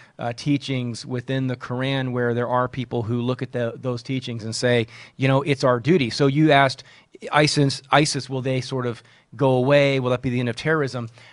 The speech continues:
I think you have a more fundamental, uh, problem where there is this conflict that's ingrained within, uh, Islam, and you have a, uh, uh, this notion of the,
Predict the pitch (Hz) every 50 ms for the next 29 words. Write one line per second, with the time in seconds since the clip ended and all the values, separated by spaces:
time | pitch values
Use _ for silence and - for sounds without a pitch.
0 | _ _ - 131 - 180 165 165 160 160 135 135 135 135 131 123 - - 147 143
1 | 135 131 131 139 147 147 135 127 120 117 - _ _ - 127 120 113 - - -
2 | 139 147 151 147 131 127 120 117 113 - - - - _ _ _ - 120 135 131
3 | 131 127 131 131 135 143 143 147 147 135 113 104 120 131 123 113 - - - -
4 | _ - - - 131 143 156 151 135 - 135 131 120 113 - - 131 120 117 -
5 | - - - - 139 127 127 107 104 135 131 127 127 127 117 113 - - - 139
6 | 135 139 135 135 135 131 127 - - - - _ _ _ - 123 123 123 - 147
7 | 147 143 120 131 127 123 120 117 113 113 113 113 117 - 131 127 127 123 123 123
8 | 113 127 127 117 117 131 127 127 123 120 113 104 - 127 120 120 120 117 120 117
9 | 113 113 113 113 117 123 123 123 120 120 113 - - 156 170 139 117 120 147 131
10 | 127 127 - 127 131 131 135 143 156 147 - 139 117 117 117 104 113 117 110